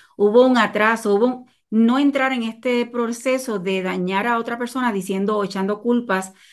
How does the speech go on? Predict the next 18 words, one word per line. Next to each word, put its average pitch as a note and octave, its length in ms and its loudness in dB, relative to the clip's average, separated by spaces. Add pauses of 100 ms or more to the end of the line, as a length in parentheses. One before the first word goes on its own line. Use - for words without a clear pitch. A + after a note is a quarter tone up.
(200)
que G#3 120 4
no F#3+ 260 2
son A3 220 0
necesarias. F#3+ 560 -2
Así G#3+ 180 -4
que A3+ 120 2
prepárate, A3+ 840 0
organiza F3+ 520 0
bien A3 200 -2
tu D4 120 -6
programación, A#3+ 580 -2 (320)
lo A#3 140 2
que A#3 80 4
vayas C4+ 180 4
a D#4 60 2
hacer, G3 280 0
pero G3 200 2
recuerda G3 760 -2